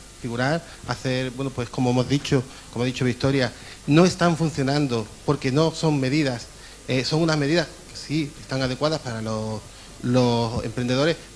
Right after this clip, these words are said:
pero que deben de ir acompañadas con otra serie de medidas mucho más importantes, una ley, eh, mucho mayor. Y además, el problema también que tenemos es que se pide vuel-, nuevamente a la Junta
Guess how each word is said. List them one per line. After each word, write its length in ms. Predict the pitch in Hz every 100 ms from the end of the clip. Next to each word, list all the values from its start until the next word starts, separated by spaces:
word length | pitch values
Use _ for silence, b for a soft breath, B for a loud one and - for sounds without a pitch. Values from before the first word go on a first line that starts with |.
| -
pero 140 | 143
que 80 | 139
deben 200 | 147 165
de 180 | 165 170
ir 60 |
acompañadas 460 | 165 165 151 156 160
con 240 | - 143
otra 180 | 160 170
serie 260 | 151 165 156
de 80 | 147
medidas 320 | 143 147 156 - -
mucho 180 | 147 139
más 140 | 143 139
importantes, 500 | 123 117 120 123 127
una 120 | 135
ley, 260 | 131 147 151 B B -
eh, 120 | 123
mucho 300 | 123 131 -
mayor. 300 | 117 117 117 B B -
Y 100 | 160
además, 440 | 143 143 165 165 -
el 100 | 135
problema 320 | 135 156 180
también 220 | 180 190
que 80 | 175
tenemos 340 | 170 170 185
es 100 | -
que 120 | - 151
se 160 | 143
pide 240 | 139 185 180
vuel-, 220 | 180 175
nuevamente 480 | 170 170 185 170 -
a 100 | 127
la 80 | 123
Junta 480 | - 208 202 196